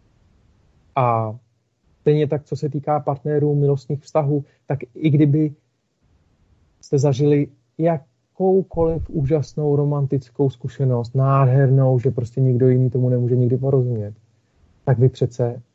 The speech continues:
budete postaveni před to, že o tu, že o toho partnera přijdete, budete rozloučeni, budete odloučeni. Stejně tak, jako jste se setkali,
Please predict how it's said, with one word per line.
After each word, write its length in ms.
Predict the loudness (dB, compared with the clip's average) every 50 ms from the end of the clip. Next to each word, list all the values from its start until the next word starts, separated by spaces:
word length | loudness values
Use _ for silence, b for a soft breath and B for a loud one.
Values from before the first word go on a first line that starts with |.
| _ _ _ _ _ _ _ _ _ _ _ _ _ _ _ _ _ -6
budete 260 | -2 -2 0 0 -2 -2
postaveni 460 | -4 -6 -8 -6 -6 -4 -2 -2 -2
před 200 | -2 -4 -8 -8 _ -6
to, 240 | -4 -4 -4 -4 -8 _ _ _
že 160 | -8 -8 -6
o 100 | -6 -8
tu, 340 | -4 -2 0 0 0 -2 -8 -14
že 160 | -8 -8 -6
o 100 | -6 -4
toho 200 | -2 -2 -2 -2
partnera 460 | -2 -4 -4 -4 -4 -6 -6 -6 -6
přijdete, 500 | -6 -6 -6 -2 -2 -2 -2 -4 -8 -10 -6
budete 320 | -4 -4 -4 -2 -2 -2
rozloučeni, 560 | -2 -2 -2 -2 -4 -4 -4 -4 -2 -2 0
budete 300 | 0 0 -2 -2 -2 -2
odloučeni. 540 | -2 0 0 0 0 0 -4 -6 -6 -6 -6 b b b b
Stejně 280 | _ _ -2 0 0 2
tak, 140 | 2 2 0
jako 180 | 0 -2 -4
jste 120 | -12 -12 -14
se 120 | -16 -16
setkali, 540 | -10 -10 -10 -6 -2 0 2 2 2 0